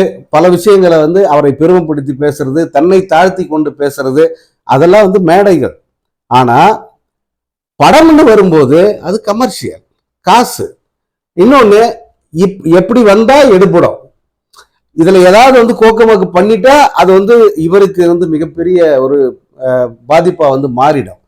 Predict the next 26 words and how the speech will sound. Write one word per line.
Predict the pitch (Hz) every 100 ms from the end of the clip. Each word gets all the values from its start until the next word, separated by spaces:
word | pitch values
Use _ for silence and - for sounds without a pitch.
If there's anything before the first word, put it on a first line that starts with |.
| _ _ _
அது | 120 175 254
வந்து | 190 160 170 185 - _ _ _
இந்த | 123 139
கமர்ஷியல் | - 196 220 220 202
சினிமாவோட | - 175 180 180 160 151 143 127
கிங் | - 214 233 208 147 135
யாருன்னா | 151 156 175 214 190 - _ _
சூப்பர் | - 190 170
ஸ்டார் | - 143
ரஜினிகாந்த் | 120 123 143 135 120
தான். | 123 -
அவருக்கு | 123 139 202 - 190 240 - _ _
மிக | 123 160 196
நன்றாக | 139 151 180 208 214 208 143
தெரியும். | 170 170 185 - - _ _ _ _
நான் | 156 175
தான் | 196
பலமுறை | 190 180 190 190
சொல்லியிருப்பேன், | 175 175 170 156 123 110
நம்மளே | 113 131 156 170
எவ்வளவு | 233 277 254 233
யோசிக்கிறோம்னா | 226 226 190 190 170 151 127 175
அவரு | - 135 202 214
எல்லாம் | 214 233
எவ்வளவு | 185 180
யோசிப்பாரு | 170 175 170 135 139